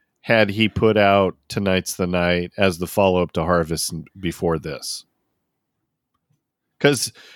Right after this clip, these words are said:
'cause when I, when I listen to Tonight's the Night, and I, and I love Tonight's the Night. It, it's, it's a, it's,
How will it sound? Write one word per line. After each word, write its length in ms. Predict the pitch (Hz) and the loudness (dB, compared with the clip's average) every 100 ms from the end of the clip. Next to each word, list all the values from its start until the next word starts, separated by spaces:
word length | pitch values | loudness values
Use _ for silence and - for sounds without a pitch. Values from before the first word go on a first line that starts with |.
| _ | _
'cause 240 | - 143 - 156 | 0 0 -2 -4
when 160 | 143 147 | 2 4
I, 200 | 196 180 | 4 2
when 300 | 120 131 139 | -2 2 4
I 80 | 175 | 4
listen 400 | 131 131 139 117 | 4 2 0 -2
to 140 | 113 | 0
Tonight's 420 | 101 107 104 101 98 | 0 0 2 0 -2
the 40 | |
Night, 200 | 95 90 | -4 -2
and 200 | 98 127 | 0 0
I, 180 | 165 - | 0 0
and 160 | 123 131 | 0 2
I 80 | 143 | 2
love 380 | 120 117 113 - | 0 0 0 -2
Tonight's 380 | 107 95 87 | -4 -4 -4
the 80 | 92 | -6
Night. 340 | 87 80 - - | -6 -8 -12 -6
It, 300 | 104 101 - - | -2 -2 -2 -18
it's, 640 | 117 113 113 - - - - | -2 4 4 2 -12 -12 -4
it's 220 | 113 - | -4 2
a, 160 | 113 110 113 | 2 2 0
it's, 220 | 113 - | 0 -2